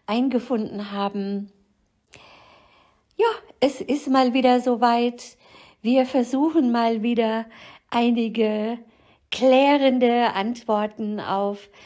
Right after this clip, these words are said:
verschiedene Fragen zu bekommen. Ich denke, Jörg, du hast dich bestimmt schon darauf vorbereitet.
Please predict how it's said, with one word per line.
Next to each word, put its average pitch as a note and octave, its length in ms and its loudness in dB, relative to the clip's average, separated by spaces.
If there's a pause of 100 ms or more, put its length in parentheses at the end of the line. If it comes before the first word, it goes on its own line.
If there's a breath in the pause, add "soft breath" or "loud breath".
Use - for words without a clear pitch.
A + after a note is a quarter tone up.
(120 loud breath)
verschiedene A3 760 -4
Fragen G3 840 -6
zu G3 180 -8
bekommen. F#3 800 -8 (1300 loud breath)
Ich D#4+ 200 2
denke, C4 720 2 (120)
Jörg, A#3+ 600 -2
du B3 140 -4
hast B3 280 -6
dich B3 180 -10
bestimmt B3+ 880 -6 (380 soft breath)
schon A#3 720 -2
darauf A#3 420 0
vorbereitet. G3+ 1160 -2